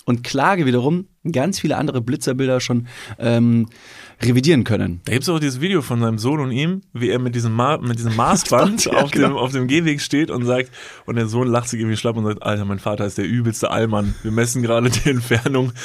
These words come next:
Speaker 2: von unserem Auto zum Blitzer,
Speaker 1: <laughs>
Speaker 2: um nachzugehen, ob's rechtens ist." Hätte ich, vielleicht mach ich das ja noch. Vielleicht
Speaker 1: Ja.
Speaker 2: fahren wir gleich am Rückweg, holen wir ein Maßband und dann machen wir das. An dieser Stelle erstmal herzlich willkommen zu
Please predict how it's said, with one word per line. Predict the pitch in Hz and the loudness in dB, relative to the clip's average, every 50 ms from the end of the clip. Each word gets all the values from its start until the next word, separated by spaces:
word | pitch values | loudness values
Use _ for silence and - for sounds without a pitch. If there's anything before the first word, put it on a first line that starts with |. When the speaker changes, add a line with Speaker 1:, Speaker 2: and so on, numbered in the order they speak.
| - - - | -14 -14 -12
Speaker 2:
von | - - - - - 151 | -10 -10 -4 -4 -2 0
unserem | 147 135 127 127 127 143 131 | 0 -2 0 -2 -2 -4 -2
Auto | - - 113 123 139 - - 131 | 0 2 2 2 2 2 -2 -4
zum | 123 120 127 123 120 | -4 -2 -4 -2 0
Blitzer, | 117 120 127 139 - - - 127 117 107 - - - - 381 - - | 0 2 0 0 -2 0 0 2 2 2 0 0 0 0 0 0 0
Speaker 1:
<laughs> | - - - - - - _ | -4 -4 -6 -6 -6 -14 _
Speaker 2:
um | - 127 120 | -4 -2 0
nachzugehen, | 123 117 117 123 117 - 127 113 113 113 | 2 2 2 2 0 0 -2 0 0 0
ob's | 110 95 107 | -2 -2 0
rechtens | 104 107 113 - 107 95 90 | -2 -2 0 -2 -4 -4 -4
ist." | 82 85 - - | -6 -6 -8 -6
Hätte | 101 117 120 139 165 | -2 0 2 2 2
ich, | 180 165 - 107 120 | 0 -2 -4 -8 -4
vielleicht | 117 147 147 - | -2 -2 -2 0
mach | 160 160 | 0 -2
ich | 156 | 0
das | - 151 139 | 0 -2 0
ja | - 98 | 0 -2
noch. | 92 80 80 85 - _ _ _ _ _ _ _ _ | -2 -2 -6 -8 -12 _ _ _ _ _ _ _ _
Vielleicht | - - 147 | 2 2 2
Speaker 1:
Ja. | - | 4
Speaker 2:
fahren | 143 147 147 | 2 0 0
wir | 143 | 0
gleich | 135 131 - | 0 0 0
am | - 123 120 | 0 0 0
Rückweg, | 123 143 135 139 139 135 127 - - - _ - - - - - - - - | 0 0 0 0 -2 -2 -2 -4 -10 -16 _ -16 -16 -14 -14 -14 -16 -16 -12
holen | - - 110 117 | -6 -2 0 0
wir | 120 117 | 2 2
ein | |
Maßband | 113 113 123 120 120 131 123 123 123 127 127 - _ _ - _ _ _ _ _ _ - - - | 2 2 0 0 0 0 0 0 0 -4 -8 -16 _ _ -20 _ _ _ _ _ _ -20 -6 -4
und | 101 | -2
dann | 104 98 | 0 0
machen | 98 95 98 | 0 0 0
wir | 95 87 | -2 -2
das. | 85 - - - - _ - - - - - - - - - - | -2 -4 -6 -10 -12 _ -20 -18 -16 -14 -14 -14 -16 -18 -8 -2
An | - 135 | -2 0
dieser | 147 185 208 | 2 2 0
Stelle | 190 - 190 185 165 | 2 4 4 4 4
erstmal | 151 160 170 156 139 | 4 2 2 2 2
herzlich | 135 165 185 - 190 175 156 | 2 2 0 -2 -4 -2 -2
willkommen | 160 147 - 156 156 165 165 165 | -2 0 0 0 0 2 0 -2
zu | - - - 147 139 135 135 131 131 127 | -2 -2 0 0 2 2 2 2 2 0